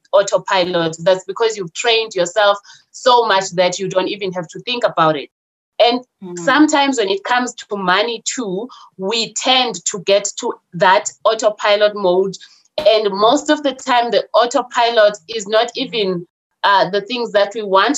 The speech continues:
Speaker 1: to do, but because we grew up in certain environments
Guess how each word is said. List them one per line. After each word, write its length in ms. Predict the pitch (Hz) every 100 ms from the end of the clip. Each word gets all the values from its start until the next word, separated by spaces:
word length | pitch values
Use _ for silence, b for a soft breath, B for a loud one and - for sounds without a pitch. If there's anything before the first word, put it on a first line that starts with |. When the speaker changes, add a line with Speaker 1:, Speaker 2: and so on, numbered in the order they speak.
| -
Speaker 1:
to 100 | 254
do, 320 | 170 180 175
but 220 | 190 190 226
because 500 | 226 - 247 240 - _ _ -
we 260 | 208 202 -
grew 340 | 202 269 294 -
up 180 | 240 247 - 220
in 180 | 220
certain 460 | 214 - 254 254 247
environments 920 | 202 196 185 185 233 202 175 180 -